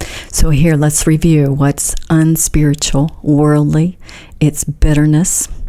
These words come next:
harboring that bitterness and envy, selfish ambition,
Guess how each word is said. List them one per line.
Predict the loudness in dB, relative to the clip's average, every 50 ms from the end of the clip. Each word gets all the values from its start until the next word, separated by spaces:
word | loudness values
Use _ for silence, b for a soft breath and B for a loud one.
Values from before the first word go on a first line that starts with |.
| -12 -12 -14 -12
harboring | -8 -2 0 0 2 2 2 2 2 2 2 2
that | 0 0 0 0
bitterness | 0 2 2 2 2 0 0 0 0
and | 0 2 2 0 0 0
envy, | 0 0 0 0 0 0 -2 -2 -4 B B B B B B B
selfish | B -4 -2 0 0 2 2 0 2 0 0 0 0 0 0
ambition, | 0 0 0 0 0 0 0 0 -2 -2 0 0 0 0 -2 -4